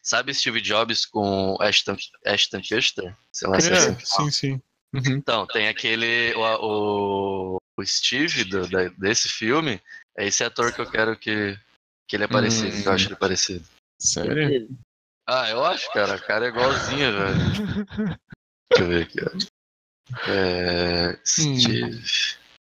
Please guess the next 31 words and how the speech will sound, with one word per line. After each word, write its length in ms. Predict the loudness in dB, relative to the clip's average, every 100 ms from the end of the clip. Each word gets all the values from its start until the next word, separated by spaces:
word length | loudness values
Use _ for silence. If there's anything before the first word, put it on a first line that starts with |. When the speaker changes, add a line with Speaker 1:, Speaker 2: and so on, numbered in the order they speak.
| _ _ _ -12
Speaker 1:
Jobs. 1200 | -6 -2 0 -2 -6 -6 -2 0 0 0 -2 -4 -8 -4
Speaker 2:
É, 140 | 0
ele 160 | 0 0
não, 360 | -2 0 -2 -6 -4
é, 160 | -2 -2 -4 -6 -10 -6
sei 240 | -4 -2 -2
lá. 320 | -2 -2 -2 -8 -20 _ _ _ -20 -12 -10 -10 -8
Não 120 | -8
parece 480 | -2 0 0 -4 -8
muito 380 | -4 -4 0 0
com 120 | 0
a, 240 | -2 -2 -4 -4
com 120 | -2
a 100 | -2 0
H 60 | -2
Q. 320 | 0 0 0 -2
Eu 60 | -4
não 100 | -2
sei 180 | 0 0
se, 80 | -2
se 140 | -2
a 100 | -4
Speaker 3:
Cara, 200 | 0 2
Speaker 2:
história 320 | 4 2 0
é 20 | 0
Speaker 3:
realmente, 240 | 0 -2 0
Speaker 2:
similar 80 |
Speaker 3:
não 140 | 2 2
Speaker 2:
ou 60 | 2
Speaker 3:
pare-, 200 | 2
Speaker 2:
não. 100 | 2